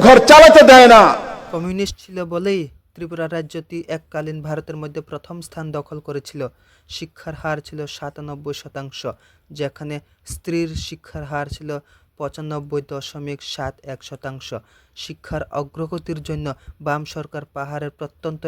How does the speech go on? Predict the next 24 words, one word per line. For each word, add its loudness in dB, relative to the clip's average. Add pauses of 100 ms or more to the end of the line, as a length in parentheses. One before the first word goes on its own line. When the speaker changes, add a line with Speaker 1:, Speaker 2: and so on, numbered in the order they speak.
(140)
Speaker 2:
এলাকায়, -8 (320)
যেটাকে -14
রিমোট -10 (100)
এরিয়া -8
বলা -8
হয়, -10 (360)
প্রতি -10 (160)
পাঁচ -10 (100)
থেকে -14 (120)
দশ -10 (120)
কিলোমিটারের -12
মধ্যে -12 (400)
একটি -20
করে -8 (100)
বিদ্যালয় -14
স্থাপন -10
করেছিল -14 (480)
এবং -10 (140)
সাথে -10
সাথে -8 (360)
সমতলীয় -8 (180)
উচ্চ -20 (160)
বিদ্যালয়, -12 (340)
কলেজ -8